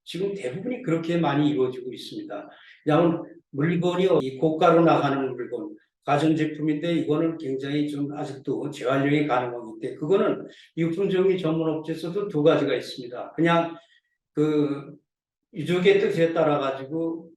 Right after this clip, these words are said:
기증을 할 수 있는 그런 방법이 있고, 또 한 가지는 그걸 갖다가 이제 그 수수료를 할 때 거기에 가격에 반영을 해서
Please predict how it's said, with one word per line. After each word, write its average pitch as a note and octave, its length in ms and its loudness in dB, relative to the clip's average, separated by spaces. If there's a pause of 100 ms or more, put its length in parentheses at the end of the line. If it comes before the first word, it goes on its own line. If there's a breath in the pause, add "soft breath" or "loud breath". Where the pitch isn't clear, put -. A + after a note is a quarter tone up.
기증을 D#3+ 460 0
할 C#3+ 100 0
수 - 160 -4
있는 C#3 260 0
그런 B2+ 260 -8
방법이 A#2+ 420 -8
있고, D3 340 -10
또 F#3 140 0
한 E3 140 4
가지는 C#3+ 720 -2 (480)
그걸 D#3+ 280 2
갖다가 D#3+ 540 2
이제 C3+ 440 -4
그 A#2+ 220 -6 (800)
수수료를 F3+ 640 0
할 C3+ 160 -4
때 - 360 0
거기에 E3 460 2
가격에 D3+ 540 0
반영을 C#3 540 -6
해서 E3 480 -2